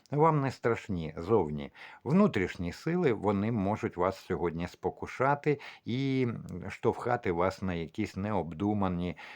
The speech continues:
кроки. Одначе все, що стосується зовнішніх якихось явищ,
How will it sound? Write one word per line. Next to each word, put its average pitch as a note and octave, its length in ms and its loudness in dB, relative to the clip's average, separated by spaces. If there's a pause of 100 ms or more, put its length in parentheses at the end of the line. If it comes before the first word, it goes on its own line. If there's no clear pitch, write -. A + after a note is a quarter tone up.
кроки. G2 640 4
Одначе F3 460 2
все, D#3 240 0
що C#3+ 220 -2
стосується C3 640 -4
зовнішніх F2+ 920 -2
якихось - 500 -8
явищ, F3 480 0